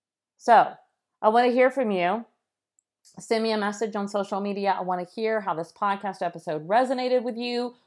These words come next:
What were the pieces that you were missing? What,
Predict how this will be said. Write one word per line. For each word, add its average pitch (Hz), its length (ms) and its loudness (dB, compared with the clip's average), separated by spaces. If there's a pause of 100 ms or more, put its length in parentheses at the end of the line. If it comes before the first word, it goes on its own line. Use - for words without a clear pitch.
(340)
What 220 300 6
were 214 100 2
the 196 80 0
pieces 208 440 -6
that 196 140 -2
you 202 120 -4
were 185 160 2
missing? 269 640 -4
What, - 240 2